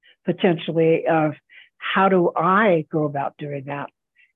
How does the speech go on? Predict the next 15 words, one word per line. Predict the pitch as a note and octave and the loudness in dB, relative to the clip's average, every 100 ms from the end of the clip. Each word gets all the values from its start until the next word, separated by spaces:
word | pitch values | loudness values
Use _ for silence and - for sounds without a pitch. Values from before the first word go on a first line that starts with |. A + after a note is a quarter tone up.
| _ | _
And | E3+ D#3+ D#3 | 2 2 0
somebody | F3+ F3 E3+ | 0 0 2
else | F3 F3+ - | 2 0 0
saying, | F3+ E3+ | -2 0
"Well, | E3 | 0
this | F3+ A3 | 0 0
is | G#3+ | -4
how | - E3+ - - | 0 -2 -2 -4
I'm | E3+ A3 A#3+ D#3+ D3+ | -6 -4 -6 -10 -8
doing | C#3 - - | -10 -10 -12
it." | A#3+ - - _ _ - - _ - | -14 -16 -20 _ _ -20 -20 _ -2
And | E3+ E3 D#3+ | 2 2 2
being | E3+ E3+ | 2 4
able | E3+ | 2
to | E3 | 0